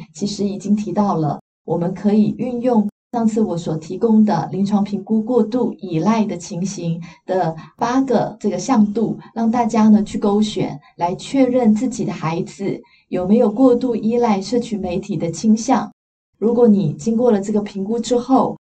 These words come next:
可能你会对你的孩子有更多了解。那当然这个对象，呃，上次有提到，也可以是你周围的人或是自己都可以。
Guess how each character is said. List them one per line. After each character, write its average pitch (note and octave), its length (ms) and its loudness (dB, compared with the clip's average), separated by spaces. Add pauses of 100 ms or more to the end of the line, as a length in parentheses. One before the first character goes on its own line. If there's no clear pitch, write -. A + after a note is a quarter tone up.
(120)
可 G3 100 2
能 G3 140 4
你 G3 80 6
会 A3 200 2
对 A#3+ 160 2
你 G#3 80 6
的 - 40 -4
孩 E3+ 280 -6
子 - 120 -12
有 E3+ 140 -2
更 G#3+ 160 2
多 G#3 160 2
了 D#3+ 260 -2
解。 - 380 -6 (420)
那 C4 120 -4
当 C4+ 200 4
然 G#3+ 240 4
这 C4 140 2
个 A3+ 100 2
对 B3 240 2
象， A3 440 0 (260)
呃， F3+ 240 -6
上 A3+ 240 2
次 A3 140 -4
有 F3 100 4
提 - 220 -10
到， G3 260 2
也 D#3+ 80 -2
可 A3 140 2
以 G#3 80 6
是 G#3+ 180 0
你 E3+ 260 0
周 A3 200 2
围 G#3 160 4
的 F3+ 120 0
人 D#3+ 240 0
或 A3 140 -2
是 A3 100 -4
自 C4 220 -2
己 D#3 220 -4
都 B2+ 180 -2
可 D#3 240 -2
以。 D#3+ 260 -4